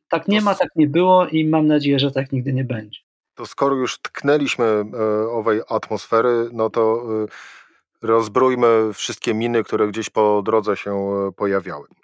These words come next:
Speaker 2: E, trener reprezentacji. Powinien zostać,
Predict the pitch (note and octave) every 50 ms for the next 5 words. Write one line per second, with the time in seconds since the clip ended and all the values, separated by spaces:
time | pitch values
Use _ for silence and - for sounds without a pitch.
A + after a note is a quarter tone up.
0 | _ - G#2+ G#2 G2+ G2+ G2 G3 - G2 G2 G2 - _ _ _ _ _ _ _
1 | - - C#3 C#3 C3+ C3 A#2+ A2+ A#2 - A#2+ A2 G#2+ A2 G#2+ - A2 G2+ A2 G#2
2 | F#2+ G2+ F2 - - - - _ _ - - - - - - - - - _ _
3 | _ _ _ _ _ _ _ _ _ - A#2+ A#2 C#3+ E3 E3+ D#3+ D#3 E3+ E3 D#3
4 | - - D#3+ D3+ - -